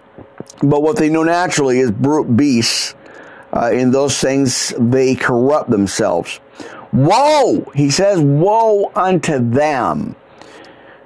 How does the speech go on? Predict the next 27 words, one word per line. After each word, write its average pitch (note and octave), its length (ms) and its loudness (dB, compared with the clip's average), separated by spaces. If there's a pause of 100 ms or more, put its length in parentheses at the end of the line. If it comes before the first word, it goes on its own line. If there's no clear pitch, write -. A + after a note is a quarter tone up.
(160)
Uh, B2 1080 0
for B2 200 -4
they C3+ 500 0
have A2 360 0
gone D3 460 0
in D3+ 100 0
the D3+ 80 0
way C#3+ 240 2
of C#3+ 180 -4
Cain C3+ 480 -2
and G#2+ 200 0
ran C3 220 0
greedily C3+ 560 2
after B2+ 260 -2
the A#2 240 0
heir B2+ 160 0
of G#2+ 240 -2
Balaam A2 480 0
for G#2+ 260 -2
reward C#3+ 580 2
and B2+ 220 -2
perished D3 640 -2
in A#2+ 180 0
the A2 60 0
gainsaying B2 1080 0
of A#2 300 -2
Kor." A#2 600 0